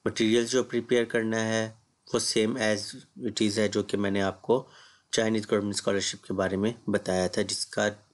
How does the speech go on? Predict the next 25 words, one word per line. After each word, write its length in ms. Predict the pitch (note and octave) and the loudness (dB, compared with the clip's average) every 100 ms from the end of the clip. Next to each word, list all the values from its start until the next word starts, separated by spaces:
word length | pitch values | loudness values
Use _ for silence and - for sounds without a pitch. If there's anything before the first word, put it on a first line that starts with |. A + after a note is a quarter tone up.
| - | -4
लिंक 200 | A2+ A2+ | -2 0
आपको 240 | G#2+ - G#2 | -2 -4 -4
डिस्क्रिप्शन 540 | G2+ - - - A#2 | -4 -4 -8 -2 0
में 180 | A2+ A#2+ | 2 0
भी 80 | A#2 | 2
मिल 200 | A2 G#2 | 0 2
जाएगा 320 | G#2 G#2 G2+ | 2 2 2
और 120 | G2 | 2
आप 200 | F#2+ - G2 | 0 -4 -12
ऊपर 260 | - G#2 | -4 -4
भी 240 | F#2+ A#2+ B2 - - - - | 0 0 0 -10 -20 -8 -2
उसको 220 | - G2 | 0 2
देख 220 | F#2+ F2+ | 2 0
सकते 380 | - F2+ - F#2+ | -2 -6 -2 -2
हैं। 300 | F#2+ F2+ - - - - - - _ - | 0 -4 -4 -20 -18 -18 -18 -20 _ -4
स्कॉलरशिप्स 640 | - B2 A#2+ A#2+ C#3 - | 0 4 4 2 -2 0
की 80 | C#3 | 0
इन्फॉर्मेशन 580 | B2 C3+ C3 A#2+ C3+ A#2+ | 2 0 2 2 2 2
के 140 | C3 | 4
वो 140 | A#2+ | 4
बारे 300 | A#2 G#2+ G#2+ | 4 2 2
में 140 | A2 A2 | 0 0
कहता 260 | A2 - | -2 0
है 80 | A2 | 0
कि 400 | A2 A#2 A2 A2 | 0 2 2 2